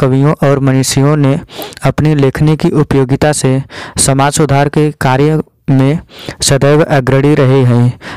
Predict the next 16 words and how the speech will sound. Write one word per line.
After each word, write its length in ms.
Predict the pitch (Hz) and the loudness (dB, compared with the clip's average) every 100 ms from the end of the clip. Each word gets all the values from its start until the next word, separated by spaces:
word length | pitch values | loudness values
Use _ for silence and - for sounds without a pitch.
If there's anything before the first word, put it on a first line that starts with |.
| - | -2
यथा 440 | 139 131 143 143 180 - - - | 0 2 0 0 -4 -10 -18 -8
सूर्यकांत 560 | - 151 147 143 151 147 | -2 2 2 0 -2 0
त्रिपाठी 580 | 151 143 139 131 - 147 | -2 -2 -2 -2 0 0
निराला, 520 | 139 127 120 131 175 - - - - - | 0 0 0 0 -2 -8 -20 -20 -8 -2
महादेवी 560 | 131 135 139 147 147 151 | 0 2 2 2 2 2
वर्मा, 460 | 127 127 131 156 - - - - | 2 2 0 -2 -6 -16 -12 -4
सुभद्रा 440 | - 131 131 151 | -2 0 0 0
कुमारी 400 | 143 143 139 147 | 0 0 0 0
चौहान, 540 | 135 131 123 127 143 170 - - - 131 | 0 0 2 0 0 -4 -12 -20 -6 0
जयशंकर 500 | 139 139 139 156 165 | 0 0 -2 -2 -2
प्रसाद 580 | 139 - 135 123 - - - _ 131 | -4 -2 0 0 -4 -14 -20 _ 0
आदि। 340 | 131 120 117 - - - - | 0 0 -4 -4 -18 -8 -2
इन्हीं 220 | 147 165 | 0 0
कवि 300 | - 151 160 | 0 0 2
मनीषियों 560 | 151 143 135 - 151 156 | 2 2 0 0 0 2
में 240 | 139 151 | 0 -2